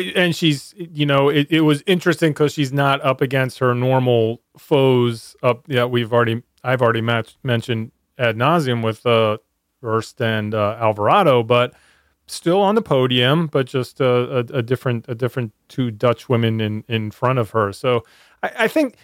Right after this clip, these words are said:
you know, we always talked about, we always sort of, like, gave gave a little bit of a, um, pass to the, to the Euros when they were at the World Cups in the U S, 'cause, uh, I mean, a lot of them didn't wanna be there, or they weren't all the way trained up and ready to go.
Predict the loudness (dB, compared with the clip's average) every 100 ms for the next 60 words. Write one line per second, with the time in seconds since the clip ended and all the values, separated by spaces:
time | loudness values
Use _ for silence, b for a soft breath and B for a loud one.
0 | b 0 2 2 2 0 0 -2 0 0
1 | 2 2 2 2 2 0 2 2 0 2
2 | 2 0 -4 _ _ -20 -4 0 2 2
3 | 0 0 2 2 2 2 0 2 0 0
4 | -2 -4 -4 -4 -6 -12 _ _ _ _
5 | _ _ -6 -2 0 -2 -2 -2 2 2
6 | 2 0 -4 -6 -6 -4 -2 0 2 0
7 | -2 -4 0 0 2 2 2 0 -2 -8
8 | _ -4 -4 -2 -2 0 -2 -4 0 2
9 | 0 0 -2 -2 -8 -6 -2 2 2 0
10 | -2 -4 0 -2 -2 -6 -8 -8 -2 0
11 | 0 0 -2 -2 -4 -4 -2 0 2 2
12 | 2 2 -2 -4 -2 -2 -4 -6 -10 -6
13 | -4 -2 2 2 2 -2 -4 -6 -8 -10
14 | -2 2 4 2